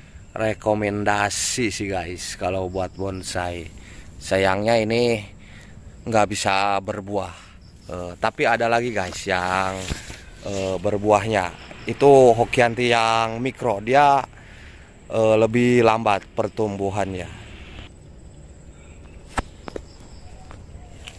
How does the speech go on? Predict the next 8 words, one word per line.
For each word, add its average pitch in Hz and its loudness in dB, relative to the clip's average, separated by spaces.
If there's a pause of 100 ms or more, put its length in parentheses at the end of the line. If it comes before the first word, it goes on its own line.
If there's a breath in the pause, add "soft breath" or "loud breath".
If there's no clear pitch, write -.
(260)
Nah, 95 -6
ini 151 6
yang 117 8
mikro, 131 4
guys, 92 -6
seperti 110 0
ini. 104 -4
Dia 147 6